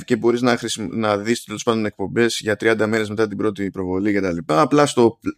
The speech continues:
στο Plus, το κανονικό, είναι, δεν έχεις τέτοιους περιορισμούς και χρονικούς και υποτίθεται ότι πιάνεις και τα... και τα originals.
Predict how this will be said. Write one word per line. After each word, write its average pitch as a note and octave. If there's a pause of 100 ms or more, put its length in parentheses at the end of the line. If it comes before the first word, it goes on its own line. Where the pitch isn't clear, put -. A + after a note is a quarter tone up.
(300)
στο -
Plus, C3+
το C#3+
κανονικό, A2+
είναι, C3 (100)
δεν B2
έχεις B2
τέτοιους G#2
περιορισμούς A2+ (680)
και B2 (540)
χρονικούς A#2+
και -
υποτίθεται C#3+
ότι D3+
πιάνεις B2
και A#2+
τα... A2
και A#2
τα A2+
originals. G2